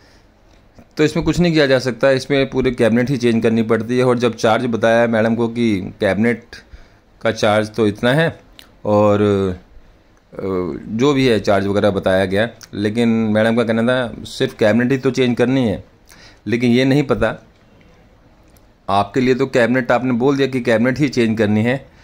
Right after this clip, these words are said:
लेकिन कैबिनेट चेंज करते समय कई चीज़ें ऐसी होती हैं जो हिडन रहती हैं, जो हमें अपनी तरफ से भी लगानी पड़ जाती हैं। जैसे पाइप हो गया, इसके बल्कहेड्स वगैरह हो गए, अगर इसका टैप नया चेंज करवाते वो हो गया,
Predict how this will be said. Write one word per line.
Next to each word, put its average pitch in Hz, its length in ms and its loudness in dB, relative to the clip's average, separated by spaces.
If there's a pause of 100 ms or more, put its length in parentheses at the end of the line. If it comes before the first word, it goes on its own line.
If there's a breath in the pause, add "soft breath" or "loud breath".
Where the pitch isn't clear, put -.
(240 soft breath)
लेकिन 127 300 -2
कैबिनेट 123 400 0
चेंज 123 240 -2
करते 120 380 -2
समय 120 360 0 (1300 soft breath)
कई 151 160 2
चीज़ें 147 300 -2
ऐसी 135 240 0
होती 127 320 0
हैं 135 160 0
जो 135 420 0 (320)
हिडन 131 340 0
रहती 117 300 0
हैं, 123 140 0
जो 123 120 0
हमें 123 220 0
अपनी 123 180 0
तरफ 123 200 -2
से 143 120 -2
भी 135 100 -2
लगानी 113 320 0
पड़ 117 180 0
जाती 107 340 0
हैं। 107 100 0
जैसे 107 220 -2
पाइप 117 380 -2
हो 107 100 -2
गया, 98 220 -2
इसके 104 240 -2
बल्कहेड्स 110 580 -2
वगैरह 104 260 0
हो 104 180 -2
गए, 104 200 -2
अगर 101 200 0
इसका 110 220 -2
टैप 117 320 -2
नया 113 180 0
चेंज 107 260 -2
करवाते 107 360 0
वो 110 180 0
हो 117 140 0
गया, 95 260 -4